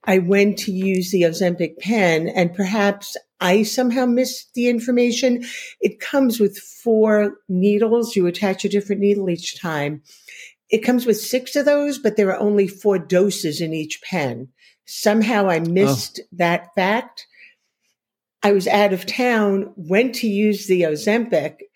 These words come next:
Speaker 1: and the pen was empty. So
Speaker 2: Oh.
Speaker 1: what I ended up doing was,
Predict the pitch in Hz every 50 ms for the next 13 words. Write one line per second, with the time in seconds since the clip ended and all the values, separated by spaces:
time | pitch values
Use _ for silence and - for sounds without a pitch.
0 | _ - - _ _ - - 185 175 165 175 202 185 180 165 147 185 175 160 143
1 | - - 113 95 - - _ _ _ _ _ _ _ _ _ _ _ - - -
2 | - _ - - - - - 202 185 185 180 170 170 170 185 220 208 208 151 123
3 | 117 208 202 202 196 185 185 190 185 175 180 165 160 151 151 - - - 262 269
4 | 254 233 208 196 185 175 170 170 165 160 156 151 151 156 156 156 156 151 156